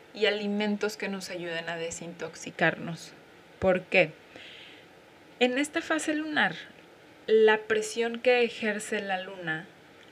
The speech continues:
ayuda a que nuestra piel y que nuestro cuerpo se limpie y se desintoxique, tal cual, así es, así es como funciona. Es súper interesante, de pronto puede ser como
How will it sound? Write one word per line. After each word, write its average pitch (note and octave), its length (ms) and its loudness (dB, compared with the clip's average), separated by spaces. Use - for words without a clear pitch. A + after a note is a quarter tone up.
ayuda A3 560 6
a A3+ 100 -2
que G3 120 -8
nuestra F3 400 -8
piel G3 300 -6
y G#3+ 80 -6
que - 120 -6
nuestro F3+ 380 -8
cuerpo F3 560 0
se F#3 240 -2
limpie F#3 400 -4
y F#3 40 -10
se - 120 -6
desintoxique, D#3+ 960 -6
tal D#3+ 240 0
cual, D#3 340 2
así E3 380 -2
es, D#3 180 -6
así - 180 -10
es D#3+ 120 -6
como E3+ 240 -12
funciona. E3 600 -8
Es G#3 140 -2
súper A#3 380 2
interesante, F3+ 920 2
de F3+ 180 2
pronto F3+ 360 0
puede F#3+ 240 -6
ser F3+ 240 -2
como E3 640 -8